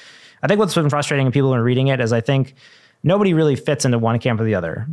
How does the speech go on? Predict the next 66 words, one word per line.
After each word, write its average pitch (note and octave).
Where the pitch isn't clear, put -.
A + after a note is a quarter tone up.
But C3
I'm C#3+
trying F#3
to E3+
describe C3+
here A#2+
is G#2+
a A#2
difference B2+
in A2+
biases, F#2
that B2
essentially C3+
there A#2+
are, A2+
if, -
if D3+
Bitcoin F3
is F3
a D#3+
union C#3+
of A#2
these A#2
two B2
things, G2
you C3
can C3
sort C#3+
of B2
see F3
that C3+
if B2
you A#2
tilt E3+
one C#3
way, C#3
you C3
end, A#2
you B2+
end B2
up A2
with G#2+
this C3+
sort B2
of A#2
assumption B2
suite. B2
And G#2
if G#2+
you A2
tilt C#3
this B2
other A#2+
way, A#2
you A#2+
end A2+
up G#2
with G2+
these F#2+
other F2
assumptions, -
right? A2+
And A#2
I B2+
think E3
that C3